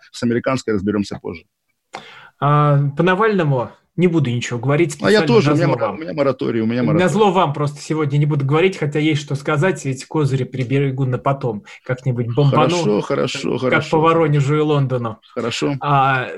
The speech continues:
Speaker 2: так что, мы, если мы уж продолжаем Со-, Советский
Speaker 1: А если
Speaker 2: Союз
Speaker 1: продолжаем,
Speaker 2: обсуждать.
Speaker 1: э, а я как раз хотел про интернет ещё две минутки буквально,
Speaker 2: В Советском
Speaker 1: Роман.
Speaker 2: Союзе был интернет?
Speaker 1: Ну, я думаю, был бы, если бы Советский Союз в горбачёвском виде дотянул до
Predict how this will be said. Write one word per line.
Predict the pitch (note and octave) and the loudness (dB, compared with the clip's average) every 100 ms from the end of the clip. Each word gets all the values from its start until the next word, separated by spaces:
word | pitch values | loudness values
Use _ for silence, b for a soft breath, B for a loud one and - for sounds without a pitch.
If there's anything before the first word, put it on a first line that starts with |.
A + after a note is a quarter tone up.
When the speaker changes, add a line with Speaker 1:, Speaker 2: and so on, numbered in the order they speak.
| - | -8
Speaker 2:
так | - F#3+ - | -4 -2 0
что, | - G3+ A#2 G#2+ A#2+ B2+ | 2 4 2 -4 -10 -8
мы, | C3+ F#3 | 0 2
если | F#3+ - | 2 2
мы | F#3+ F#3 | 2 2
уж | D3 | 2
продолжаем | E3 F3 D#3+ F#3+ D3+ | 2 2 4 2 2
Со-, | D3 D#3+ D#3+ | 0 -2 -2
Советский | D#3+ F3 F3 | 0 0 2
Speaker 1:
А | F3+ | 2
если | G#3 G#3 | 2 4
Speaker 2:
Союз | F3 | 4
Speaker 1:
продолжаем, | G3 G3 G3 G#3 F#3 | 4 4 4 4 2
Speaker 2:
обсуждать. | B2 - - | -2 -10 -4
Speaker 1:
э, | D#3 D#3 | 0 2
а | - | 2
я | F3+ | 2
как | E3 | 4
раз | F#3 | 2
хотел | - F3+ F3+ | 2 0 0
про | D#3+ F3 | 0 0
интернет | E3 G3 F#3 E3 C3+ | 2 2 2 2 0
ещё | - C#3 | -2 -2
две | B2 D3 | 2 4
минутки | D3 D#3 D3 C3+ | 4 2 2 0
буквально, | B2 B2 C#3+ B2+ B2+ | -2 2 2 4 4
Speaker 2:
В | |
Советском | - E3 | 4 4
Speaker 1:
Роман. | D#3 D3+ | 2 4
Speaker 2:
Союзе | G#3 G3 E3 | 2 4 4
был | F3+ B3 | 4 4
интернет? | G3+ F3 D3 A#2 - _ _ _ - | 4 0 0 -4 -8 _ _ _ -2
Speaker 1:
Ну, | G3 | 2
я | G#3 G#3+ | 4 4
думаю, | B3 B3 A#3 | 4 4 4
был | E3 G3+ G#3 | 2 2 2
бы, | E3 G#3+ C4+ | 0 2 4
если | E3+ D#3 D#3+ | 4 2 0
бы | D3 | 0
Советский | D#3+ D#3 D3+ D#3 | 0 0 0 0
Союз | D#3+ E3+ G3 - | 0 0 0 0
в | B2 - C3 | -4 -2 0
горбачёвском | C#3 D3 D3+ E3 - D3+ D3 | 2 2 2 0 0 0 2
виде | F3 D3 | 2 2
дотянул | C3+ D3 D#3+ D3+ E3 D#3+ | 2 2 2 2 2 0
до | B2+ C#3+ C3+ C3+ A2 | 0 2 4 2 0